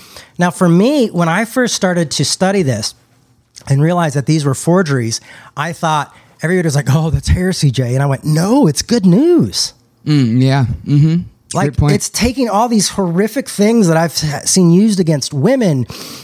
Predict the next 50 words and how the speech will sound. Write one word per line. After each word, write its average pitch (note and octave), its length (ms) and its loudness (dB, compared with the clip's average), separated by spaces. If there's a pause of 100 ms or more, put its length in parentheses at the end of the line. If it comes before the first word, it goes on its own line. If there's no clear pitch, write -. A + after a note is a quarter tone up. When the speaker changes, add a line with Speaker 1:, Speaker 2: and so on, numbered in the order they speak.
(100)
Speaker 1:
and D3+ 240 0
all F#3 160 -2
these G3 160 0
different F#3+ 300 -2
people A3+ 340 0
Speaker 2:
Yeah. G#2+ 80 0
Speaker 1:
and, C3+ 160 -4
uh, - 420 -20
to D#3 100 -4
support F3+ 400 -2
the D3 80 -2
hierarchy G3+ 600 0
in D#3+ 100 4
the C3+ 80 2
church A3 400 -2
that's - 260 -10
been D#3+ 220 -2
tearing G3 300 2
us F#3+ 100 -2
apart F#3+ 400 -2
for C#3+ 220 -2 (580)
thousands G3 440 2
of D3+ 80 2
years, G#3+ 360 4 (160)
Speaker 2:
Yeah. G2 180 0
Speaker 1:
you G3 100 2
know, F3 160 0
and F#3+ 240 -4
gone F#3+ 180 2
like, F3 160 0 (420)
"It's, G3 220 -2
it's - 220 -2
better A3 360 -2
news. G#3+ 460 -2
It's D#3 160 -2
not A#3+ 200 -2
worse." A3+ 560 0
Speaker 2:
Right. G#2 160 2
Speaker 1:
It's - 180 -2
be-, C4 80 -2
I E3 120 -6
mean, D#3 140 2
it E3+ 40 0
makes F3+ 200 0
the E3 100 4
New D#3+ 140 4
Testament A3 380 -2
a F3 40 0
little F3 160 0
smaller, A#3+ 500 0